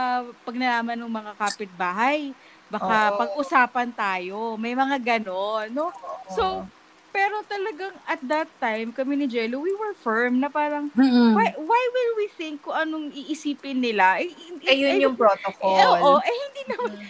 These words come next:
Speaker 1: hindi naman kami gagaling pag hindi nila nalaman, <laughs> di ba?
Speaker 2: Tama.
Speaker 1: Parang ga-, lalalabay sakit namin pag nalaman nila. Hindi naman, di ba? So, you know, it's really not, nothing will happen. Pero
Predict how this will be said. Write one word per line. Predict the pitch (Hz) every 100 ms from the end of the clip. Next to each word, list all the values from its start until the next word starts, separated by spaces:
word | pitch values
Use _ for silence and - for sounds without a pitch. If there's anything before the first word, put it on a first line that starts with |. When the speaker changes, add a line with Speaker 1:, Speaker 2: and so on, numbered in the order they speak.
| -
Speaker 1:
hindi | 381 403
naman | 415 403
kami | - 349 349
gagaling | 269 254 240 247 247 311 370
pag | 302
hindi | 277 240 262 240
nila | 247 240 226
nalaman, | 214 220 311 320 233 214
<laughs> |
di | 247
ba? | - 427 _ - - 554 571
Speaker 2:
Tama. | -
Speaker 1:
Parang | 285 285 294 294 285 262
ga-, | 220 254 -
lalalabay | 247 247 262 254 240 202 240
sakit | 254 233 226
namin | 214 262
pag | 240
nalaman | 202 208 190 180 180
nila. | 185 214 202
Hindi | 302 494 311
naman, | 220 233 254 156 160 180 - _ _ -
di | 220
ba? | 196 170
So, | 220 453 -
you | 403 494
know, | 339 320
it's | 311 359 -
really | 359 359 339 339
not, | 294 247
nothing | - 262 269 269
will | 254 233
happen. | 180 - 214
Pero | 285 302 311